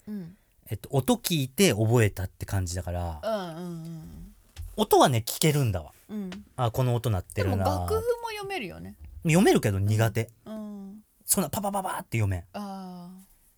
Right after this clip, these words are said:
Speaker 2: ギターのが弾けるね。
Speaker 1: あ、そうだね。
Speaker 2: うん。ギターはまゆみさんとかにも教えてたことあるんで。
Speaker 1: うんうんうん。
Speaker 2: ギターのが弾けるし、まあ、まあまあまあ。まあ、弾ける、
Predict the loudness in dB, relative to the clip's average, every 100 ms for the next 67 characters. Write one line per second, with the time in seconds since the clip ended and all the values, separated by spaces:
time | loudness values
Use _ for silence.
0 | _ _ _ _ _ -4 6 8 10 8
1 | 4 2 0 0 -2 -6 _ -8 -8 -8
2 | -10 -10 -8 -4 -2 -2 -4 -6 2 4
3 | 6 4 4 2 2 0 0 -2 -2 -2
4 | -2 -2 -2 -2 -2 -6 -8 -10 -12 -10
5 | -8 -8 -10 -10 -8 -10 0 2 4 2
6 | -2 -6 -6 -6 -4 -4 -6 -8 -10 -14
7 | _ _ _ _ _ -10 -6 -6 -8 _
8 | -4 -2 0 -2 -4 -10 -16 _ _ _
9 | _ _ _ _ -6 -2 0 -2 -4 -2
10 | 0 0